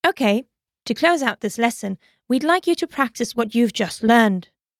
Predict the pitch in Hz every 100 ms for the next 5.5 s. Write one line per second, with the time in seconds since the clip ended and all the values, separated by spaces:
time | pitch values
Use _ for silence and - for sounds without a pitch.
0 | _ _ - 247 311 330 294 294 294 294
1 | 277 262 269 285 277 - 302 240 208 202
2 | 185 190 - 247 208 202 - _ _ _
3 | _ - 370 277 247 247 247 233 220 -
4 | 220 208 254 - 214 214 202 196 190 196
5 | - 214 208 180